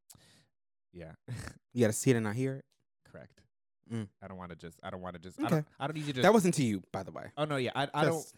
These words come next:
Speaker 2: wanted to make sure that I
Speaker 1: 'cause you can tell me, like, you know, I'm doing good and blah. That's great. Um,
Speaker 2: That don't mean shit to me.
Speaker 1: I almost, not that I don't believe you, but
Speaker 2: Don't care.
Speaker 1: it's, like, only halfway there.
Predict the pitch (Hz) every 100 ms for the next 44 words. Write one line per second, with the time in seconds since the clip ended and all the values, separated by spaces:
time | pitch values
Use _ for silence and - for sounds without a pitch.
0 | - 139 113 117 110 107 131 107 104 104
1 | 147 139 131 139 175 - 135 147 139 143
2 | 143 131 98 120 107 101 98 87 87 127
3 | 123 101 104 92 92 160 - - 92 92
4 | 87 _ _ _ _ 101 98 95 92 90
5 | 90 90 87 87 87 127 127 120 - 113
6 | - 98 95 _ _ _ _ _ _ _
7 | - - 117 120 123 120 117 - _ _
8 | 113 123 117 98 92 101 110 110 110 117
9 | 110 95 85 - _ 123 113 - 104 101
10 | _ 107 113 101 - 98 95 95 92 95
11 | - 107 110 107